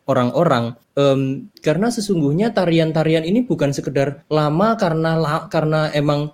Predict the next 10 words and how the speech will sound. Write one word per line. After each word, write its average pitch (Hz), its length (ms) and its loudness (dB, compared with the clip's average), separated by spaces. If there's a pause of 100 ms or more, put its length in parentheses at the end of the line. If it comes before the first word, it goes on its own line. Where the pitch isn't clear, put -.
(120)
gerakannya 151 400 2
lama, 185 560 0
tapi 247 560 -4
lamanya 170 560 0
itu 262 240 -2
karena 170 560 0
menunjukkan 180 720 0
satu, 175 560 0
kehati-hatian 127 720 -2
sikap, 117 480 -6